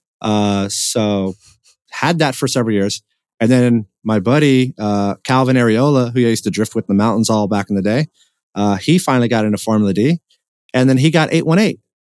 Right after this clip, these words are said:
And I was like, "What the heck? We could have picked three numbers?"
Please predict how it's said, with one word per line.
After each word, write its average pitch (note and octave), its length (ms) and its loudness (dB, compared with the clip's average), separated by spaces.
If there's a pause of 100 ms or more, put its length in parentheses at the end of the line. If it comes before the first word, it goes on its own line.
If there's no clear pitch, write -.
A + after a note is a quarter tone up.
(440)
And C#3 100 2
I A3 100 4
was B3+ 120 2
like, A3 220 0
"What C#4 160 -4
the C4+ 100 0
heck? C4+ 320 0 (400)
We F#3 140 2
could A#3+ 120 0
have - 80 -2
picked A3+ 200 0
three G3+ 180 2
numbers?" G#3+ 580 2